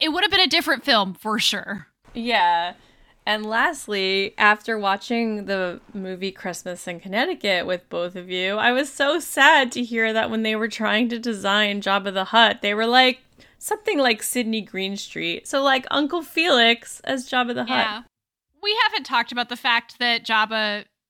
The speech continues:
Speaker 1: is associated with a lot of fat phobic discourse, um, culturally.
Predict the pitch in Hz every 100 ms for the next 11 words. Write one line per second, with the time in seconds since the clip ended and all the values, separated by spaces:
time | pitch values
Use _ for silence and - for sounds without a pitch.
0 | _ _ _ _ - 247 254 - 220 -
1 | 254 226 233 233 220 214 214 208 226 220
2 | 208 233 233 254 233 - 233 247 240 -
3 | - 208 196 185 185 - - 214 220 -
4 | 254 240 247 269 262